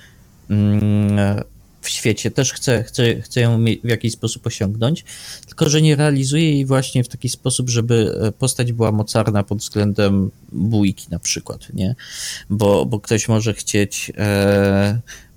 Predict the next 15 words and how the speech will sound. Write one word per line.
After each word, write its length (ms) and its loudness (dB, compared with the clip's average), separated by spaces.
bo 80 -4
ktoś 280 -2
może 220 0
chcieć 260 -6
po 120 -2
prostu 380 -2
doświadczyć, 1040 -2
e, 320 2
doświadczyć 600 -4
nowych, 400 0
e, 200 2
nowych 320 2
wrażeń 580 2
i 80 2
móc, 260 2